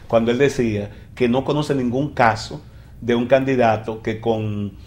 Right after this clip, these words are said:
punteando entre un veinte y un veinticinco por ciento haya ganado elecciones,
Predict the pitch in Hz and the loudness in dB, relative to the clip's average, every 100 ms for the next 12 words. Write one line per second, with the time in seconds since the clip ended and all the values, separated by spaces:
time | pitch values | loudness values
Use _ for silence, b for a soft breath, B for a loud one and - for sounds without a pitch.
0 | b b - 127 120 117 117 127 147 143 | b b -10 -4 -4 0 2 2 2 0
1 | 135 139 131 139 135 131 120 120 131 127 | -2 -2 2 2 0 -2 -4 -4 -4 -2
2 | 135 120 127 127 123 117 113 113 110 110 | -2 -2 -2 0 0 2 0 0 0 0
3 | 202 160 | 0 0